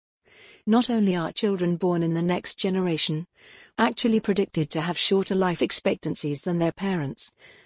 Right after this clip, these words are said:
but they are also far more likely to become obese and to develop a whole host of chronic illnesses and medical complaints. By calculating your B M I, however,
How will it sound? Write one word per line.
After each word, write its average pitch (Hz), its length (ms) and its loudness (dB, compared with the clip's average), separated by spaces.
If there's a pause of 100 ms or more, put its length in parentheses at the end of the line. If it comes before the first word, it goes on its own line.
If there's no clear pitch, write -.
(100)
but 190 120 -2
they 214 140 6
are 208 120 4
also 226 340 2
far 185 280 0
more 180 220 4
likely 175 360 0
to 190 100 -6
become 180 320 -2
obese 160 500 0 (560)
and 196 160 4
to 196 80 0
develop 220 420 4
a 196 60 0
whole 208 240 4
host 208 320 2
of - 100 -6
chronic 214 380 0
illnesses 165 580 2
and 165 140 0
medical 175 460 0
complaints. 165 720 -4 (400)
By 208 100 6
calculating 208 800 0
your 180 160 2
B 196 180 4
M 202 80 2
I, 185 80 4
however, 156 560 -2